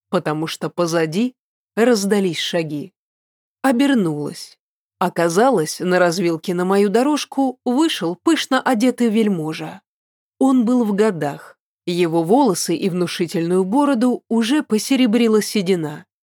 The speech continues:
К тому же он оказался высокого роста и крепкого телосложения.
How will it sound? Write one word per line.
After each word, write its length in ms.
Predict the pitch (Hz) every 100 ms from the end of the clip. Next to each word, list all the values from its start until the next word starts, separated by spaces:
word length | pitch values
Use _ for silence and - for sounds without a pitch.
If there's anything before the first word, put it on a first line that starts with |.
| _ _ _
К 120 | -
тому 440 | 175 156 170 269
же 240 | 240 160 -
он 180 | 175 156
оказался 720 | 151 160 156 151 151 - 175
высокого 600 | 240 262 302 285 277 294
роста 400 | 311 311 - 269
и 200 | 262 269
крепкого 580 | 254 269 247 - 240 226
телосложения. 1200 | 220 220 196 185 202 180 160 147 147 147 156 180